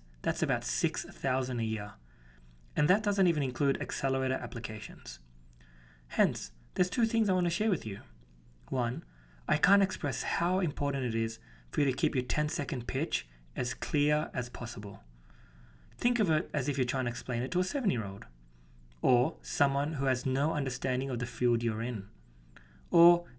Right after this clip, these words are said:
as if you're trying to explain it to someone who speaks another language. You have to simplify it as much as possible.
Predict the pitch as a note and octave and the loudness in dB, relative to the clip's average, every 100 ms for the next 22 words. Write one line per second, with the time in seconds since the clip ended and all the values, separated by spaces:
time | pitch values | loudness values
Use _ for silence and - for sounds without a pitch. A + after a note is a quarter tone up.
0 | - D3+ E3 D#3 - D3+ D3 - - C3 | 0 2 4 2 2 0 0 -4 -4 -2
1 | C3 B2+ B2 C3 B2+ B2 A#2 - - B2+ | -2 -2 -4 -2 -2 -2 -4 -2 2 2
2 | - A#2+ A#2 A2+ G#2 G2+ G2+ G2 - - | 2 -2 -2 -2 -4 -6 -8 -10 -12 -14
3 | - - - - B2+ B2 - B2+ C#3 - | -16 -20 -20 -4 2 4 2 0 -2 -2
4 | C3 B2 A#2+ - C3+ C3+ B2 A2 G#2+ G#2 | -4 -2 -4 -2 -4 -2 -4 -4 -6 -8
5 | A2+ B2 A2 - G#2+ | -8 -6 -6 -8 -12